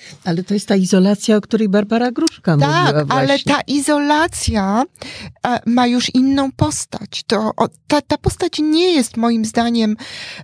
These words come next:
Speaker 2: e, do jednoznacznie takiej pejoratywnej oceny, jak to usłyszeliśmy. To jest to, co powiedziała, y, Masza Potocka, y, że każdy artysta jest, y, na swój sposób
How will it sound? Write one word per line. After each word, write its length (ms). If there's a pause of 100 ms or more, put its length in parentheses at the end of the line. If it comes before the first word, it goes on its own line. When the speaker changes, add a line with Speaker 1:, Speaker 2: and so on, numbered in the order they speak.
(120)
Speaker 2:
e, 120
do 140
jednoznacznie 920
takiej 340
pejoratywnej 840
oceny, 360
jak 160
to 140
usłyszeliśmy. 920 (260)
To 60
jest 120
to, 120
co 140
powiedziała, 580 (460)
y, 220
Masza 280
Potocka, 640 (560)
y, 120 (140)
że 140
każdy 400
artysta 440
jest, 480
y, 20 (420)
na 240
swój 280
sposób 640